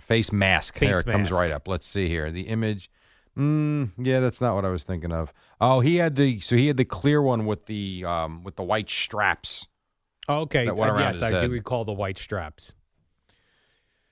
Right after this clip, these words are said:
Speaker 2: Here's a story for you, Jerry. This involves a broadcaster.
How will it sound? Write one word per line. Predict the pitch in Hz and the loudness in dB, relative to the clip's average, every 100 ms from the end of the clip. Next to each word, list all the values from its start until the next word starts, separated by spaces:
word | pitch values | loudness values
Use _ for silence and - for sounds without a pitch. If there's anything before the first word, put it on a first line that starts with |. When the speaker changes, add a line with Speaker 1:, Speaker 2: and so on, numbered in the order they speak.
| _ _ _ _ | _ _ _ _
Speaker 2:
Here's | 233 208 | -8 -8
a | |
story | 127 123 110 95 | -6 -4 -4 -2
for | 107 | -2
you, | 101 | -2
Jerry. | 104 110 113 110 - - - - | -2 -2 -2 -6 -14 -20 -20 -12
This | - 131 139 | -4 -2 -2
involves | 120 113 113 101 - | 0 0 0 -2 -4
a | 120 101 95 | -2 0 2
broadcaster. | 139 131 - 98 80 - | 2 0 -6 -8 -10 -16